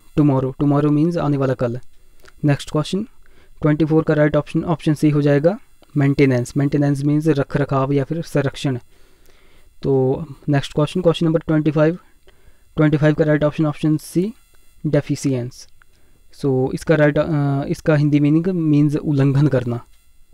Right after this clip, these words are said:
तो बात करें अगले question की, Question number ट्वेंटी सिक्स से लेकर के ट्वें-, अ, thirty question तक जो है वो आपके पास कुछ word दिया गया है यहाँ पर, तो इसका आपको opposite word ढूंढना है,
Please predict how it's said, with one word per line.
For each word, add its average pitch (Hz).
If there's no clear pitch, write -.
तो 131
बात 131
करें 147
अगले 147
question 147
की, 202
Question 147
number 139
ट्वेंटी 139
सिक्स -
से 147
लेकर 139
के 185
ट्वें-, 143
अ, 139
thirty 151
question 151
तक 143
जो 139
है 135
वो 135
आपके 135
पास 139
कुछ -
word 143
दिया 143
गया 139
है 156
यहाँ 143
पर, 196
तो 147
इसका 139
आपको 160
opposite 165
word 139
ढूंढना 131
है, 113